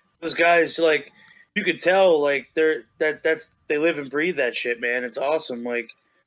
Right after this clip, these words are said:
you know, not, it's not too often you see, you know, kids in that age range now taking to picking up guitars and drums and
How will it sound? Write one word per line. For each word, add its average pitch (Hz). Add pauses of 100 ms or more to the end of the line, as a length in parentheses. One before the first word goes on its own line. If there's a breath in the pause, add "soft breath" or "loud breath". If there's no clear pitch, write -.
(240)
you 147
know, 139 (240)
not, 165
it's -
not 185
too 175
often 185
you 135
see, 147
you 151
know, 135
kids 160
in 143
that 139
age 151
range 131
now 123 (420)
taking 143
to 131 (360)
picking 151
up 147
guitars 139
and 131
drums 139
and 127